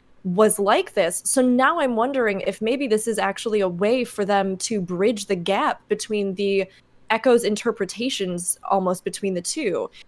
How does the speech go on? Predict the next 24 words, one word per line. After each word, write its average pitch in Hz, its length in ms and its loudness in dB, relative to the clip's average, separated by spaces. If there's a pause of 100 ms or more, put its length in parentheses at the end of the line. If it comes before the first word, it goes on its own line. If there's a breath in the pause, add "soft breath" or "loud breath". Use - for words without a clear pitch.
sort 226 200 2
of 202 120 0
bringing 226 380 4
back 208 500 2
a 202 120 2
sense 214 540 0
of 180 220 -2
what 190 260 0
the - 140 0
Echo 185 280 0
was 180 440 2
and 175 160 0
saying, 185 300 0
like, 170 180 -4
"Hey, 196 180 -2
there 185 220 0 (100)
is 196 500 2 (840 soft breath)
a 226 120 6
variation 202 640 4
of 175 140 2
it 123 220 0
that's - 240 -2
like 175 240 -2
this," - 400 -2